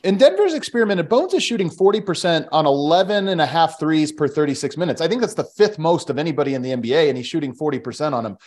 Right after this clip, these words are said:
I think you can, and a lot of those are deep, by the way. He likes the deep three as much as he likes the regular three. Denver has started to, over the last two games, start setting those screens well over up the logo, the way you do for Damian Lillard. He's so fast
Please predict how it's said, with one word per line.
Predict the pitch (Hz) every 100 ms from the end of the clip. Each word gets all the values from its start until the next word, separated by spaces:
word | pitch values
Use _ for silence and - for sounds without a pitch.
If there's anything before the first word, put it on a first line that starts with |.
| - _ -
I | 202
think | 214 339
you | 349
can, | - 180
and |
a | 175
lot | 269
of | 294
those | 202 170
are |
deep, | 135 202 220
by | 143 127
the |
way. | 123 113
He | 160
likes | 226 226
the | - 139
deep | 151 175
three | 151 139
as | 131 123
much | 139 139
as |
he | 131
likes | 131 131
the | 120
regular | 127 143 131 113
three. | 120 107 - _ _ _ _ _ 156
Denver | 175 302 339
has | 214 190 -
started | - 185 185 160
to, | 160 151
over |
the | 139
last | 139 156 156
two | - 147
games, | 139 123 107 - _ _ -
start | - 285
setting | 285 277 269 247
those | 208
screens | - 214 208 165 -
well | 131 190 220 208 -
over | 262 262
up | 247
the | 208
logo, | 190 196 143 113
the | 110
way | 196
you | 220 196
do | 214
for | 190
Damian | 175 190 175 156
Lillard. | 202 165 117 - _ _
He's | 160 -
so | 202 240
fast | - - 214 135 123